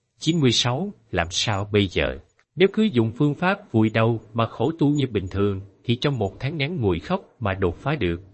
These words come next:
La Phong nghiến răng, luyến tiếc hài tử Bộ Bất Trứ Lan,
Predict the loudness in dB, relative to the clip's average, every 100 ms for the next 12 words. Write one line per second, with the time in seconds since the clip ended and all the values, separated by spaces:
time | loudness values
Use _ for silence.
0 | -6 -2 0 -2 -2 -2 0 0 -2 -6
1 | -14 -2 0 2 0 0 -4 -2 -2 -2
2 | -2 -2 -2 -2 -2 0 -2